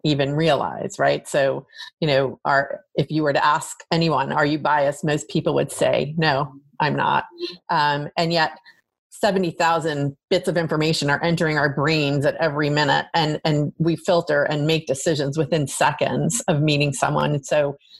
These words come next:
we do have an internal bias based on how we were raised and all our beliefs and how we were grown up. So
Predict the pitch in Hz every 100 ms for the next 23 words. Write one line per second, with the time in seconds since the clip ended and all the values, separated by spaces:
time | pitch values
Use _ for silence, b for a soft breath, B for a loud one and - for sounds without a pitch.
0 | B - 147 175 165 151 147 135 - 147
1 | 147 - 143 139 139 143 147 139 - -
2 | _ _ - 151 156 127 151 160 156 151
3 | 147 151 147 151 147 139 139 139 147 147
4 | 147 165 147 156 156 - - 139 143 147
5 | 143 160 - _ - 147 147 147 - -
6 | 170 147